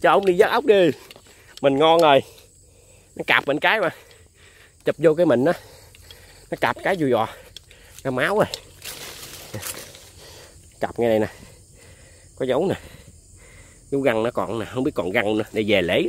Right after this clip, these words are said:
coi coi. Ngon rồi. <laughs> Vô tình lụm được cuốn bí kíp thiệt chứ. Quá đã rồi.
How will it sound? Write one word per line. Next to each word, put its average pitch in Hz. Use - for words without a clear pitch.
coi 113
coi. 110
Ngon 135
rồi. 127
<laughs> 185
Vô 175
tình 147
lụm 156
được 170
cuốn 233
bí 254
kíp 302
thiệt -
chứ. 269
Quá 165
đã 135
rồi. 196